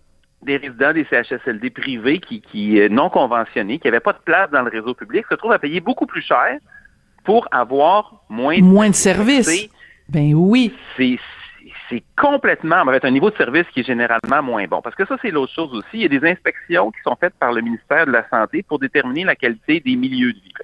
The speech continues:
Speaker 1: En gros, ça veut dire la qualité des services et un peu par extension des soins qui sont reçus. Et ces expans-, ces, ces, euh, inspections-là montrent essentiellement que, euh, les meilleurs du réseau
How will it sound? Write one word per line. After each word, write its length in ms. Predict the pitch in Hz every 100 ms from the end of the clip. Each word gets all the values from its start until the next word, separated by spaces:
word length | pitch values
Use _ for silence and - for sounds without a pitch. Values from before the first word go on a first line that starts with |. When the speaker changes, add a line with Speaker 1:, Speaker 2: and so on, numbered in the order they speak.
| 104
Speaker 1:
En 40 | 104
gros, 160 | 139
ça 120 | 143 101
veut 140 | 107 113
dire 180 | 123 135 _ - - _
la 100 | 113
qualité 300 | 131 120 151
des 100 | 143
services 360 | 131 127 110 147
et 40 | 135
un 80 | 120
peu 100 | 147
par 160 | 123
extension 540 | 110 - 120 98 - 127
des 180 | 113 -
soins 240 | 117 123
qui 140 | 127 -
sont 120 | 117 107
reçus. 400 | - - 175 - - - - _
Et 220 | 139 208 226
ces 140 | 127 131
expans-, 380 | - 160 160 - -
ces, 320 | 135 120 90 113 -
ces, 240 | 120 104
euh, 160 | 101 98
inspections-là 840 | 160 - 202 - 165 113 117 170 - - _ _
montrent 380 | 120 143 202 -
essentiellement 800 | 143 - 233 226 143 120 113 143 190 -
que, 260 | 127 156 - - - _ -
euh, 500 | 110 107 104 92 - - - -
les 140 | 156
meilleurs 280 | 165 190 202
du 80 | 156
réseau 440 | 147 113 123